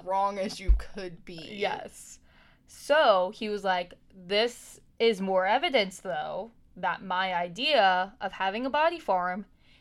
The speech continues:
Speaker 2: is the best idea and should be a thing." So, in the fall of nineteen eighty,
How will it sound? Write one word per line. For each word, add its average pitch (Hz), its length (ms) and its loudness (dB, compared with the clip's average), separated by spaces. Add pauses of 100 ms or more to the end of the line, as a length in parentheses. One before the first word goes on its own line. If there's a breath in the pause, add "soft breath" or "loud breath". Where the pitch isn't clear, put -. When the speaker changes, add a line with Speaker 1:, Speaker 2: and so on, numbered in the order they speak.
(200 soft breath)
Speaker 2:
is 202 320 0
the 196 160 -8
best 175 300 -4
idea 175 500 -10 (520)
and 180 320 -6
should 180 420 -2 (180)
be 190 180 -12
a 165 100 -12
thing." 208 440 -4 (760 soft breath)
So, 190 520 4 (1040 soft breath)
in 208 220 0
the 185 60 -4
fall 208 300 8
of 185 60 4
nineteen 190 420 0
eighty, 196 460 -2